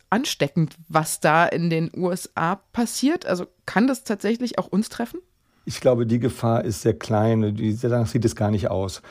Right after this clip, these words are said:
Speaker 2: Zum einen, weil diese, äh, Silicon Valley Bank doch relativ klein ist. Die hat nur eine Bilanzsumme von einem Zehntel der größten U-S-Bank. Sie ist auch nicht so verflochten mit vielen anderen Banken. Das ist anders als in der letzten Finanzkrise mit Lehman Brothers.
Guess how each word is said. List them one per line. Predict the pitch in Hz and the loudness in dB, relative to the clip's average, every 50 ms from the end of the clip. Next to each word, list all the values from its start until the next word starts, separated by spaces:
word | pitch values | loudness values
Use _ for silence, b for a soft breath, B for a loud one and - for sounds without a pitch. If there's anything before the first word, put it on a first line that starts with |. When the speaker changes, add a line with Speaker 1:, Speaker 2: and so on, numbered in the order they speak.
| B B B | B B B
Speaker 2:
Zum | - - 117 | -4 -2 0
einen, | - 120 120 123 117 | 2 2 4 4 6
weil | 110 110 | 4 6
diese, | 107 110 107 110 107 101 107 - | 6 6 6 6 4 2 0 -2
äh, | 143 127 110 107 107 - | 0 2 2 2 0 -2
Silicon | - - - 117 107 - 110 104 | -4 -2 -2 0 0 2 2 2
Valley | 107 110 113 | 2 2 2
Bank | 98 110 104 104 95 B B B B B | 2 0 0 -2 -2 B B B B B
doch | B - 101 - | B -4 -2 0
relativ | - 110 117 127 117 - - 104 - - | 2 4 4 4 4 2 0 -4 -4 -4
klein | - - 107 107 117 123 131 135 | -4 0 2 2 2 2 2 2
ist. | 135 123 120 - | 0 0 0 0
Die | 113 107 | 0 0
hat | 107 104 - 113 | 0 0 0 0
nur | 110 104 104 | 0 2 2
eine | 101 101 101 101 98 | 0 0 0 0 0
Bilanzsumme | 101 98 101 107 117 117 - 117 107 95 | 0 0 2 0 0 2 2 0 0 0
von | - 104 | 0 -2
einem | 101 101 | -2 -2
Zehntel | 95 - - 123 123 135 139 117 117 107 | -4 0 2 2 4 4 2 0 2 2
der | 110 101 | 2 2
größten | - - 110 117 113 - - 110 101 | 4 4 4 4 4 2 0 0 0
U-S-Bank. | 101 117 123 120 117 - - 110 107 113 113 110 110 B B B B B B B B | 2 2 2 0 0 2 2 2 4 4 2 0 -4 B B B B B B B B
Sie | B - | B 0
ist | 120 - | 0 2
auch | - | 4
nicht | 123 120 - | 2 2 2
so | - 110 | 0 -4
verflochten | - 107 98 - - - - 123 139 151 - - - - - 135 127 | -4 -4 -6 -6 -4 0 2 2 2 2 0 -6 -12 -6 0 2 4
mit | 123 120 117 | 4 4 4
vielen | 113 - - 127 123 123 123 | 0 0 2 4 4 4 4
anderen | - - 120 131 127 120 117 117 113 | 2 0 0 2 2 4 4 4 4
Banken. | 113 120 113 117 127 123 117 127 | 2 2 2 2 0 -2 -2 -2
Das | 113 101 98 | 0 0 0
ist | 104 - | -2 -2
anders | - - 117 123 120 117 117 | 0 0 2 2 2 2 0
als | - 117 98 | 0 -2 0
in | 101 | 0
der | 104 104 | 2 0
letzten | 113 113 - 117 | 0 -2 -2 -4
Finanzkrise | 107 - 101 98 104 113 117 117 - - 117 104 101 | -2 -2 0 0 2 0 0 -2 0 0 2 2 2
mit | 104 98 90 | 0 0 2
Lehman | 107 127 135 131 123 117 | 2 2 4 4 2 4
Brothers. | 110 123 113 113 107 117 110 107 - | 4 4 4 4 4 2 0 0 -2